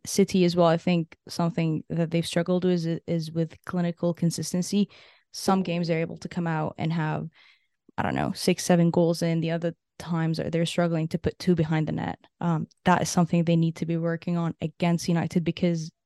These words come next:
we just saw how gritty that back line is. They're not gonna allow you to get into the box.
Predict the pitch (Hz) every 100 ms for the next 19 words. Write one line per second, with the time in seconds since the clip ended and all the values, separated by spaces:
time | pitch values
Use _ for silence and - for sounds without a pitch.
0 | _ 175 180 175 175 180 175 170 160 -
1 | 170 160 175 165 160 165 165 - 170 160
2 | 165 170 170 170 170 165 170 165 165 160
3 | 160 165 165 165 170 165 180 180